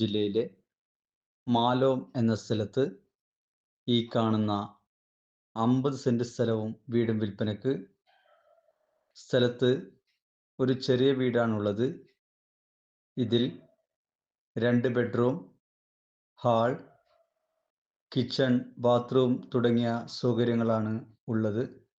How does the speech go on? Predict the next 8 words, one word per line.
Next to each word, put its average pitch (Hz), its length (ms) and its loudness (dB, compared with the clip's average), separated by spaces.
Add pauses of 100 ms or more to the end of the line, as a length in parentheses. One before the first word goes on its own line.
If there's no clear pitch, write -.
(1500)
വെള്ളത്തിൻ്റെ 131 640 2 (320)
സൗകര്യത്തിനായി 120 800 2 (1400)
വേനലിലും 131 680 2
വറ്റാത്ത 123 360 0 (1400)
കിണർ 127 320 2
വെള്ളമാണ് 123 480 4
ഇവിടെ 113 240 2
ഉള്ളത്. 110 280 2